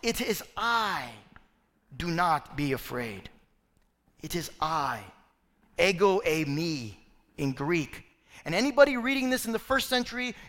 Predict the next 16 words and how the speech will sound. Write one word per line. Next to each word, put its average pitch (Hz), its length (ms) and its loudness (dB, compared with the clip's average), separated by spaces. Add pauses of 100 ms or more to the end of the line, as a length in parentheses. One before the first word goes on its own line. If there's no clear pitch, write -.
in 247 200 2
Greek 254 340 -2 (200)
would 220 160 8
have 208 140 6
known 247 420 10
the 208 120 4
Septuagint 254 880 0
written 247 320 -2
in 226 80 -2
Greek, 214 320 -6
the 196 120 -2
Old 262 240 6
Testament. 233 480 0 (240)
Ego 294 420 8
eimi, 262 480 6
again, 247 480 4